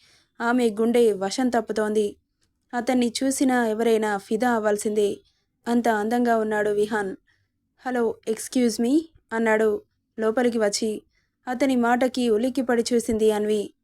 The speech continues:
"Who is అన్వి?" అన్నాడు. "నేనే" అనింది. ఆమె ముందు చైర్ వేసుకొని కూర్చుంటూ, "నా మేనేజర్ వస్తే నా ఆఫర్ని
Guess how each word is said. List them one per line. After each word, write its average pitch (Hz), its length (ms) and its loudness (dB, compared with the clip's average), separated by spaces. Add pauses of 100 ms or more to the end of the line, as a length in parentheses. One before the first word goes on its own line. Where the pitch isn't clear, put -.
(440)
"Who 247 240 0
is 240 120 0
అన్వి?" 269 400 2 (280)
అన్నాడు. 214 480 0 (580)
"నేనే" 247 420 0 (380)
అనింది. 220 500 -2 (460)
ఆమె 247 260 0
ముందు 233 280 0
చైర్ 254 380 0
వేసుకొని 247 420 0
కూర్చుంటూ, 220 600 0 (680)
"నా 233 240 2
మేనేజర్ 233 560 2
వస్తే 226 360 0
నా 214 200 0
ఆఫర్ని 214 580 -2